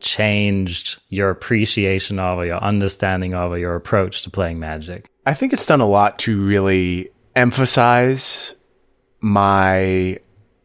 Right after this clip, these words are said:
Speaker 2: own approach, because hanging around these people, there's differences between them and I. There's things that they just do way better than I do. I see that routinely.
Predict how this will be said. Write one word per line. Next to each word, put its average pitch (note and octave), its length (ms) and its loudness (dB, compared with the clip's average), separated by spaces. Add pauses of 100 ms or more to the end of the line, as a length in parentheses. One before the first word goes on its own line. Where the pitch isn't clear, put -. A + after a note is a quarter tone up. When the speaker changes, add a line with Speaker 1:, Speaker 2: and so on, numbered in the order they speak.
(680)
Speaker 2:
own A2 260 4
approach, - 640 -4 (540)
because G#2+ 600 0 (120)
hanging D3+ 400 2
around A2+ 320 4
these F#2+ 140 -4
people, G#2+ 520 0 (800)
there's A2 360 0
differences E2+ 640 -2
between E2+ 460 -6
them D#2+ 120 -2
and D#2 100 -8
I. D#2 220 -8 (140)
There's G#2+ 180 0
things G#2+ 280 0
that F#2+ 180 -4
they G2 100 0
just F#2+ 260 -2
do F#2 360 -2 (240)
way F2+ 240 0
better G#2+ 240 4
than B2+ 120 0
I F2 140 2
do. F2 240 -4 (580)
I F2+ 460 -4
see - 260 -6
that F#2+ 200 2
routinely. A2 640 -2